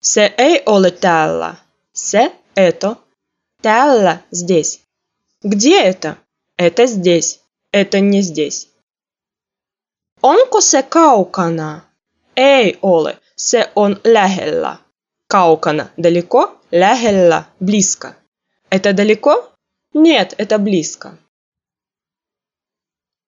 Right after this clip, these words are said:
Onko ulkona kylmä? Ulkona ei ole kylmä.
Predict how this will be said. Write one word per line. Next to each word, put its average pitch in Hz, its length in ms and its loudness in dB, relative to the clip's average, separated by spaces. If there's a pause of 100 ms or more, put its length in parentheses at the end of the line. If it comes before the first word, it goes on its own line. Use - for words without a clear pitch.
(440)
Onko 427 500 2
ulkona 247 500 2
kylmä? 196 640 0 (600)
Ulkona 196 540 2
ei 233 320 2
ole 208 240 0
kylmä. 180 520 -4